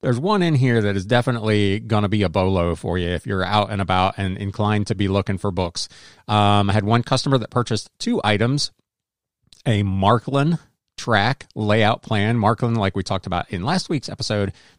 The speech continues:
is a German model railroad manufacturer.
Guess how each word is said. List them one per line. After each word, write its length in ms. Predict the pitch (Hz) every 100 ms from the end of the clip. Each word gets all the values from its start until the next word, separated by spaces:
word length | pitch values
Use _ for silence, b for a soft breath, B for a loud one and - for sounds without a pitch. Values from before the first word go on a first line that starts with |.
| _ -
is 180 | 113 104
a 280 | 101 95 90
German 600 | 92 110 127 139 139 135 b b b _
model 300 | 104 107 120
railroad 400 | 113 110 113 107
manufacturer. 760 | 104 107 120 90 82 90 87